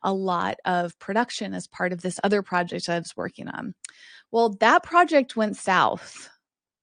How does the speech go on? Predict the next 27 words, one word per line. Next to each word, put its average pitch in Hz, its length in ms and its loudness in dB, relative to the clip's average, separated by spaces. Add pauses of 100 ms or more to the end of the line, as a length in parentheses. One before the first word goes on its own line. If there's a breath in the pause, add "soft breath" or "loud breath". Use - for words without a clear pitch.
(460)
I 202 80 -8
think 226 240 0
in 214 140 2
maybe 180 340 0
early 190 360 2
twenty 180 340 -6
twenty 165 400 -8
or 185 100 -6
something - 380 -8
like - 220 -12
that. - 240 0 (340)
But 208 260 -2
then 214 560 0 (560 soft breath)
I 262 240 4
got 226 180 6
hired 202 500 0
by - 140 -2
Podetize - 680 -6
to 185 60 -8
be 175 200 -6
that 180 200 -4
consultant, 220 600 -6
as 175 140 -6
I 170 80 -4
mentioned. 170 520 -8 (760 loud breath)
And, 202 480 0
um, 185 520 -2